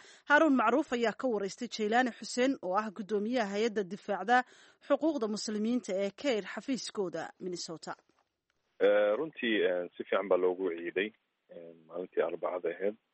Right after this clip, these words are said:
Speaker 2: Eh, muslimiintu, gaar ahaan, eh, degmada Minnesotana, eh, ama gobolka Minnesotaba, eh, muslimiintu si xooga uga ciideen, eh, iyagoo meelooyin badan ku kala ciiday. Eh, marka runtii farxad, eh, bishii dhammaanaysay Ciidul Fitr isku yimaadeen,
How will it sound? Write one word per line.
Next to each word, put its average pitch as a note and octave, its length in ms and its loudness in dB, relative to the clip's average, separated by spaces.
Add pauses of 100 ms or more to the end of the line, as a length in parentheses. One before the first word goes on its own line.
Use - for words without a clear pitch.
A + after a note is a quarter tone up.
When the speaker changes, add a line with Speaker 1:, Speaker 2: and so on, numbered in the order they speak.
(140)
Speaker 2:
Eh, E2+ 120 -20
muslimiintu, F2+ 680 -16
gaar E2+ 160 2
ahaan, F#2+ 300 -6
eh, F2 180 -6
degmada F2 320 -10
Minnesotana, E2+ 600 -14 (320)
eh, E2 360 -16
ama F2+ 140 -12
gobolka F#2+ 340 0
Minnesotaba, F2 680 -10 (320)
eh, E2+ 280 -20
muslimiintu F2+ 580 -12
si - 160 -14
xooga E2+ 280 -4
uga E2+ 180 -4
ciideen, E2 440 -6 (280)
eh, - 360 -10
iyagoo E2+ 300 -2
meelooyin F2 400 -2
badan F2+ 200 -4
ku - 100 -16 (100)
kala F2+ 200 -6
ciiday. E3 320 -4 (420)
Eh, F2+ 440 -6
marka A2 280 0 (360)
runtii G#2+ 460 -6
farxad, A2+ 320 0 (380)
eh, G2 520 -2
bishii G2+ 300 -2
dhammaanaysay G2 640 -2 (140)
Ciidul F#2 300 -8
Fitr G2 200 -8
isku - 220 -10
yimaadeen, F#2+ 480 -2